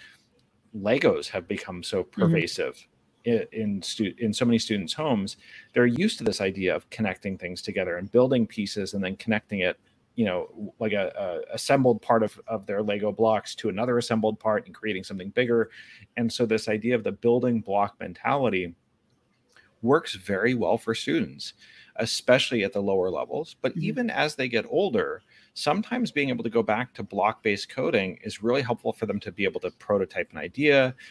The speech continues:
Speaker 1: to see if something works a w-, a certain way, to just explore and play and have fun too. So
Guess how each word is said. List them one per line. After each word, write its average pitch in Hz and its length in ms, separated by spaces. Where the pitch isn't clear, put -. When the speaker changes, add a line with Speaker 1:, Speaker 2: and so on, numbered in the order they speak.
Speaker 1:
to 107 100
see 110 240
if 95 120
something 92 480
works 139 340
a - 40
w-, 123 240
a 117 120
certain 127 320
way, 117 280
to 147 100
just 139 220
explore 147 500
and 123 140
play 117 220
and 117 80
have 107 220
fun 104 360
too. 98 340
So 113 380